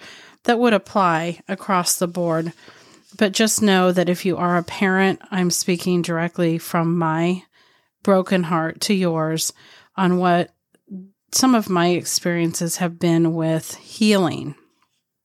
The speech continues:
And so that's the topic today. I'm specifically discussing how parents heal,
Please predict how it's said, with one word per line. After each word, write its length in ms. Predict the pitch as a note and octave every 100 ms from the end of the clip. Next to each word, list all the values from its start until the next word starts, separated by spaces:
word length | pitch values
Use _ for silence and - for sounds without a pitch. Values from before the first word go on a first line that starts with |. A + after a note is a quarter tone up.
| _ _ _ _ _ _ _ _ _ _ _ _ _ _ -
And 100 | A3+
so 120 | B3
that's 320 | A#3+ B3 -
the 60 | A#3
topic 480 | - G3 F#3 E3 -
today. 480 | - F3 D3+ D#3 - _ _ _ _ -
I'm 120 | G3+
specifically 800 | F#3+ - G3+ - G#3+ A3 A3 G#3+
discussing 960 | G3 F3+ - - F#3+ F#3+ - E3+ E3 E3 _ _ _ _
how 280 | - G#3 G3
parents 560 | G3 G3+ F3 D#3+ D#3 -
heal, 500 | F#3+ E3 C3 E3